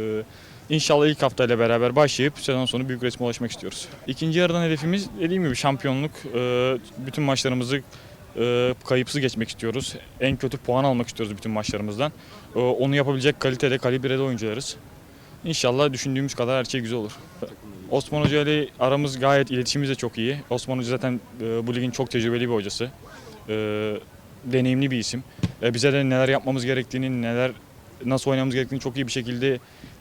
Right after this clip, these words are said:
iletişimle sağlıyor. Hem taktik olarak gösteriyor, hem, e, iletişim olarak bunları bize söylüyor.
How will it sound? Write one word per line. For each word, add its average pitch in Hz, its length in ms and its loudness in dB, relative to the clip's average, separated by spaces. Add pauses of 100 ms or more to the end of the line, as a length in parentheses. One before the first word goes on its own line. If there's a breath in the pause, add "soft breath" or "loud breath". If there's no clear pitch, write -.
iletişimle 127 500 0
sağlıyor. 123 520 4
Hem 127 160 0
taktik 120 360 -4
olarak 123 260 2
gösteriyor, 117 680 -2
hem, 123 220 -2 (540 loud breath)
e, 131 40 0
iletişim 127 420 0
olarak 127 280 0
bunları 117 280 -2
bize 107 140 -4
söylüyor. 113 440 -2